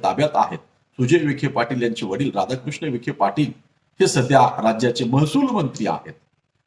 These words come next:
म्हणजे, दुसऱ्या बाजूला निलेश लंके यांचा जन्म कोणतीही राजकीय पार्श्वभूमी नसलेल्या एका प्राथमिक शिक्षकाच्या पोटी झालेला आहे. निलेश लंके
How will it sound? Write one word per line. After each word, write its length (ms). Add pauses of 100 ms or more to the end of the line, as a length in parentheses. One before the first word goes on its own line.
(120)
म्हणजे, 120
दुसऱ्या 320
बाजूला 320
निलेश 360
लंके 200
यांचा 260
जन्म 320 (360)
कोणतीही 360
राजकीय 420
पार्श्वभूमी 640 (300)
नसलेल्या 500
एका 160
प्राथमिक 520
शिक्षकाच्या 600
पोटी 400 (440)
झालेला 320
आहे. 240 (140)
निलेश 320
लंके 420